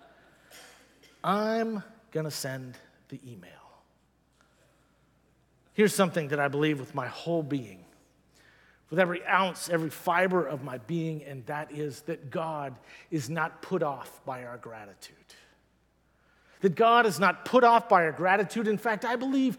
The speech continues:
I believe with everything that I am that God delights in our gratitude. God delights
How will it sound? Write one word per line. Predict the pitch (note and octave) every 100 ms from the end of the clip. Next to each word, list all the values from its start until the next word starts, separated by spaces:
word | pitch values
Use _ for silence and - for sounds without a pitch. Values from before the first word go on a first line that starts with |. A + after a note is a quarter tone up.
| - -
I | A#3+
believe | A#3+ B3 A3+
with | A3
everything | F#3 B3+ C#4+ B3 A#3+
that | A#3
I | G#3+
am | A3+ A3
that | A3 -
God | A#3 G#3+
delights | A3+ G3 G#3+ C4+ E4 - - -
in | G#3
our | D#3 C#3
gratitude. | B2 A#2 F#2+ - - - _ _ _ _ _ _ _ _ _ _ _ _ _ -
God | G3
delights | A#3 G#3+ A3 B3 G#3+ - - -